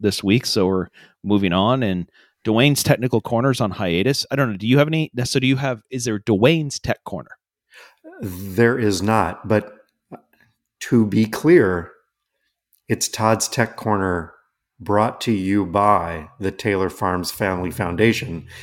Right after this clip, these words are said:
Speaker 2: that has no content.
Speaker 1: <clears throat> Yes. Okay. Yes. <laughs>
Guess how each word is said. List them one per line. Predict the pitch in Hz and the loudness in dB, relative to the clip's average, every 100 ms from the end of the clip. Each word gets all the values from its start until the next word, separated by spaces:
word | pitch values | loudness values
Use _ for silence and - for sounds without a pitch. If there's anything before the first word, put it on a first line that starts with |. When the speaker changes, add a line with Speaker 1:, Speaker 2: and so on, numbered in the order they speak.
| - 117 | -14 0
Speaker 2:
that | 113 107 | 0 2
has | 107 92 87 | 0 0 2
no | 95 92 | 2 2
content. | - 90 85 80 - _ _ _ _ _ _ _ _ _ _ _ | 0 -2 -4 -10 -14 _ _ _ _ _ _ _ _ _ _ _
Speaker 1:
<clears throat> | - 131 120 - _ 123 | -8 -8 -10 -20 _ -6
Yes. | 117 - - - _ _ | -6 -6 -16 -20 _ _
Okay. | 123 165 - - | -4 -4 -4 -6
Yes. | 135 139 - - - _ _ _ _ | -2 -2 -4 -14 -18 _ _ _ _
<laughs> | - | -18